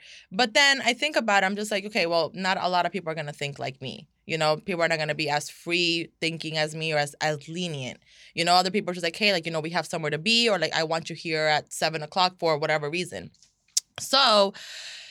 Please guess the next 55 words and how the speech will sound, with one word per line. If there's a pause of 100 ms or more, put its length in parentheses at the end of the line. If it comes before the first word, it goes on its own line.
(320)
I
think
that
what
I've
learned
from
consideration
is,
again,
it's
a
two-way
street,
you
know,
but
always
just
be
considerate
and
mindful
of
how
the
other
person
or
the
other
people
may
feel (100)
if
they
wanna
hang
out
with
you
or
they
want,
like,
you
know,
they
want
you
around
earlier. (680)
For
your
situation,